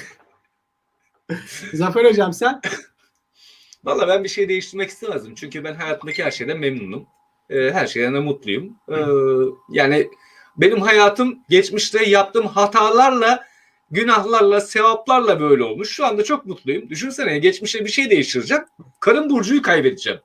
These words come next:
Speaker 1: Oha! Kabul etmem ben bunu.
Speaker 2: Allah korusun.
Speaker 1: <laughs> Yani niye kabul edeyim?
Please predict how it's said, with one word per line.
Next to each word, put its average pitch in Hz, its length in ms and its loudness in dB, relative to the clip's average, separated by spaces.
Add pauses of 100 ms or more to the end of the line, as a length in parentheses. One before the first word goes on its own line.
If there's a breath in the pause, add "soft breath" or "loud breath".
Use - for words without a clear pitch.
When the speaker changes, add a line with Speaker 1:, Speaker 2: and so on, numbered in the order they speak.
(160)
Speaker 1:
Oha! 202 420 2 (340 soft breath)
Kabul 165 240 2
etmem 277 340 -2
ben 123 160 0
bunu. 101 240 -10 (880 soft breath)
Speaker 2:
Allah 175 320 -4
korusun. 139 380 -6 (200)
Speaker 1:
<laughs> - 220 -16
Yani 139 580 0
niye 131 200 -4
kabul 240 220 -4
edeyim? - 260 -4